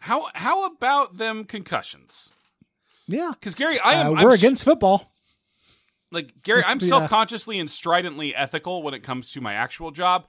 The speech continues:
Speaker 1: This thing,
Speaker 2: Mm-hmm.
Speaker 1: oh my God, will I take graft and payola for this fucking show. Bribe
Speaker 2: I would
Speaker 1: me,
Speaker 2: like to
Speaker 1: baby.
Speaker 2: get you some of those fancy sheets, uh, Carol.
Speaker 1: They, they,
Speaker 2: And the way
Speaker 1: thank
Speaker 2: I'm
Speaker 1: you,
Speaker 2: gonna
Speaker 1: Grant.
Speaker 2: do it <laughs>
Speaker 1: Thank you,
Speaker 2: And,
Speaker 1: Carol,
Speaker 2: uh,
Speaker 1: as well.
Speaker 2: <laughs>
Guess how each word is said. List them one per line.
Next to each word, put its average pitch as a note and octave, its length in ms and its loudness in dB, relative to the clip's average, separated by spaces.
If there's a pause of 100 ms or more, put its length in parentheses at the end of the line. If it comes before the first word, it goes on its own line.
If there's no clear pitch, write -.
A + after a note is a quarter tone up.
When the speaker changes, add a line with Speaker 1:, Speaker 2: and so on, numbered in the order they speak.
(280)
Speaker 1:
This A#2 360 -6
thing, E4 440 -6 (200)
Speaker 2:
Mm-hmm. E3+ 220 -4
Speaker 1:
oh D4+ 200 -2
my F#2 240 -8 (480)
God, C3 340 4
will G#2+ 160 -8
I G2+ 120 -4
take F#2+ 300 -12
graft G2+ 380 -10
and F#2 80 -16
payola F2+ 460 -10
for - 140 -18
this F#2 180 -16
fucking F2 320 -16
show. D#2 340 -20 (640)
Bribe C#3+ 360 4
Speaker 2:
I F#3+ 80 4
would D4 100 4
Speaker 1:
me, C#4 40 2
Speaker 2:
like C4 140 2
to A3+ 80 0
Speaker 1:
baby. G#3 120 2
Speaker 2:
get - 80 -8
you A#3 80 2
some A3 180 -2
of A3 60 -2
those G#3+ 200 0
fancy G#3 440 -4
sheets, - 600 -10 (220)
uh, C#3+ 400 -6
Carol. C#3+ 400 -6 (300)
Speaker 1:
They, G3 160 -6
they, F3 120 -2
Speaker 2:
And D#3+ 380 2
the D#3 100 0
way F3 140 4
Speaker 1:
thank F#3 100 4
Speaker 2:
I'm F#3 60 2
Speaker 1:
you, F3+ 60 0
Speaker 2:
gonna E3+ 140 0
Speaker 1:
Grant. D#3+ 80 2
Speaker 2:
do A3+ 140 6
it F#3+ 300 2 (340)
<laughs> - 340 -20
Speaker 1:
Thank C4+ 280 0
you, G#3+ 80 -2
Speaker 2:
And, - 60 -16
Speaker 1:
Carol, B2 340 2
Speaker 2:
uh, - 60 0
Speaker 1:
as - 120 -4
well. F3 300 2
Speaker 2:
<laughs> - 80 -18